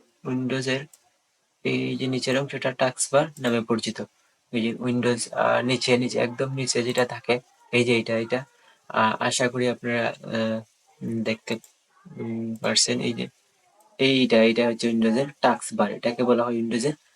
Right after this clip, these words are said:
টাস্ক বার। আমরা বিভিন্ন টাস্ক সহজভাবে, বিভিন্ন সফটওয়্যার সহজভাবে পাওয়ার জন্য এই টাস্ক বারটা ইউজ করে থাকি। তারপর হচ্ছে, আহ, উইন্ডোজ স্ক্রিনে, আহ, এটা হচ্ছে টাস্ক বার তো গেল। তারপর স্টার্ট বাটন, উইন্ডোজ টাস্ক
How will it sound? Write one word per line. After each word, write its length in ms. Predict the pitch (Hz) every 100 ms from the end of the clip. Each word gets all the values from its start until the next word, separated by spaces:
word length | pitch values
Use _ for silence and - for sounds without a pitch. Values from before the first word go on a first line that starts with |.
| _ 127
টাস্ক 220 | 120 -
বার। 120 | 113 107
আমরা 200 | 113 120
বিভিন্ন 320 | 120 120 127 147 _ _ -
টাস্ক 300 | 127 123 - - _ _
সহজভাবে, 600 | - 131 131 123 123 117 117 _ _
বিভিন্ন 260 | 120 120 123
সফটওয়্যার 440 | 127 127 - 127 120 - - -
সহজভাবে 480 | - 131 127 131 123
পাওয়ার 220 | 127 120
জন্য 180 | 123 139
এই 200 | 143 127
টাস্ক 280 | 123 117 -
বারটা 260 | 117 110 151 156
ইউজ 180 | 127 117
করে 200 | - 110
থাকি। 260 | 110 101 98 92 _ _ _ _ _ _ _ _ _ _ _ _ _ - - - - _ _ _
তারপর 300 | 135 139 156 143
হচ্ছে, 320 | 131 - 120
আহ, 640 | 147 190 127 123 120 120 131
উইন্ডোজ 260 | 135 143
স্ক্রিনে, 360 | 135 - 131 135 -
আহ, 420 | 123 123 123 127
এটা 120 | 123
হচ্ছে 160 | 131 -
টাস্ক 280 | 131 127 -
বার 140 | 135 127
তো 160 | - 135 127
গেল। 180 | 120 110 147 - _ _ _ -
তারপর 300 | 127 - 135 - -
স্টার্ট 280 | - 151 127
বাটন, 320 | 123 117 104 -
উইন্ডোজ 280 | 139 147 156
টাস্ক 200 | - 143